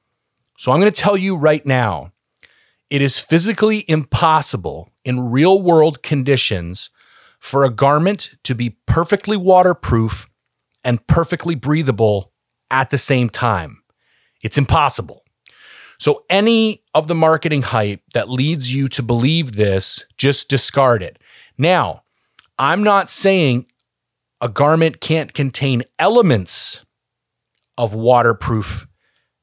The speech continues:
and breathability, but it will not be purely waterproof and purely breathable. That's gonna be the kinda crux of this entire conversation, is, like, the compromise of rain gear.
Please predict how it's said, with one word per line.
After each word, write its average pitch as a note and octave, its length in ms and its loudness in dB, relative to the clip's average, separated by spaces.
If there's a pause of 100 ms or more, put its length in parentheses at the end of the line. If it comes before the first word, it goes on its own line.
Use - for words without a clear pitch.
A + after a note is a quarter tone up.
(160)
and B2 160 -2
breathability, F#2+ 840 -2 (580)
but C3+ 120 2
it D3 100 -4
will D#3 140 4
not D#3+ 320 2
be E3+ 100 -4
purely F#3+ 600 2
waterproof A2 840 0
and A#2 180 -4
purely G2+ 720 -2
breathable. F#2+ 540 -4 (200)
That's D#3 220 0
gonna G#3+ 180 0
be F#3 180 0
the D3+ 380 0 (480)
kinda D#3+ 220 -4
crux - 460 0
of B2 100 -2
this B2+ 180 0
entire C#3 540 0
conversation, A2+ 1080 -2
is, B2 200 -2
like, A#2+ 240 0 (480)
the A2 200 0
compromise D3 1200 0
of A2 160 -2
rain G#2+ 400 0
gear. D2+ 320 -14